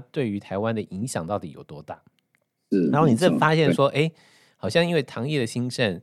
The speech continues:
Speaker 1: 呃，人力的需要，于是
Speaker 2: 对。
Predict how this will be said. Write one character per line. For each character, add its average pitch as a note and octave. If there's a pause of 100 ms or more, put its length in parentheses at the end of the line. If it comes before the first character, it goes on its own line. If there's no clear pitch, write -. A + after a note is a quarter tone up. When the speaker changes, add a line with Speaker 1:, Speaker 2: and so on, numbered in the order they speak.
(260)
Speaker 1:
呃， F#2+ (160)
人 A#2
力 D#3+
的 A2+
需 C3+
要， G#2 (380)
于 G2+
是 -
Speaker 2:
对。 B2